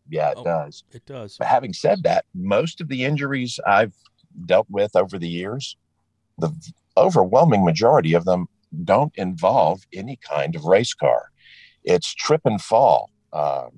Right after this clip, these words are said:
Speaker 1: it's, it's things like that. We had a, a, a minor injury at the Miami, uh, G P yesterday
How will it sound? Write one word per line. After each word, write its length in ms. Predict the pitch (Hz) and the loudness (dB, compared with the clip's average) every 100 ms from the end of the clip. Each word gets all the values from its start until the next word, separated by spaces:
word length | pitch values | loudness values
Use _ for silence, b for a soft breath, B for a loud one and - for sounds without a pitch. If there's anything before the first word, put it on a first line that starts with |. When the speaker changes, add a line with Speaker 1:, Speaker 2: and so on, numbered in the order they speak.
| - | -12
Speaker 1:
it's, 420 | 71 - - - | -12 -12 -16 -14
it's 240 | 78 - - | -14 -14 -4
things 280 | 95 92 | -2 0
like 200 | 87 87 - | 2 2 4
that. 220 | 104 - | 2 2
We 160 | 85 | -4
had 300 | 80 85 80 | 0 2 2
a, 280 | 69 78 - | 0 -4 -4
a, 460 | 71 73 71 _ 76 | -4 -6 -8 _ -10
a 40 | |
minor 440 | 80 80 90 98 92 | -2 0 0 -6 -10
injury 560 | 90 95 92 92 90 | -10 -10 -10 -6 -2
at 140 | 87 - | -2 -2
the 80 | |
Miami, 640 | 82 82 80 87 90 87 76 | 0 2 2 -2 -4 -6 -2
uh, 160 | 85 | -2
G 180 | 78 90 | 0 -6
P 160 | - 104 | -6 -6
yesterday 720 | 85 92 - - 69 65 | 0 2 2 2 2 2